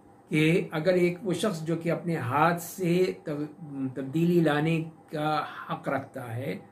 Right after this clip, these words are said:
اس کے پاس اس کی پوری طرح صلاحیت موجود ہے،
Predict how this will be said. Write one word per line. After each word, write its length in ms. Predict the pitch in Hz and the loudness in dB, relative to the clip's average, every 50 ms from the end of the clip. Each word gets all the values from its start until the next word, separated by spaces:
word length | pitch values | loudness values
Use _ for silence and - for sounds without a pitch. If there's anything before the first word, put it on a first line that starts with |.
| - - - - - - | -20 -20 -20 -20 -10 -8
اس 180 | - 170 - | -8 -6 -2
کے 100 | - 170 | -2 -2
پاس 400 | 165 - 156 147 147 147 139 - | 0 2 2 2 4 2 2 0
اس 160 | 147 131 - - | -4 -6 -8 -8
کی 200 | - 156 139 135 135 - | -8 -6 -6 -6 -8 -6
پوری 200 | - 196 190 180 | -4 -2 0 0
طرح 480 | - - 143 143 143 147 151 - - - | 0 2 2 2 4 4 2 0 -2 -6
صلاحیت 680 | - - - 147 147 151 143 151 170 202 196 202 - | -8 -6 -2 0 0 2 2 2 4 2 2 2 0
موجود 440 | 151 143 135 127 127 127 123 120 117 | 0 -2 -2 -2 -2 -6 -6 -6 -6
ہے، 260 | 127 143 165 175 202 | -4 -4 -4 -4 -6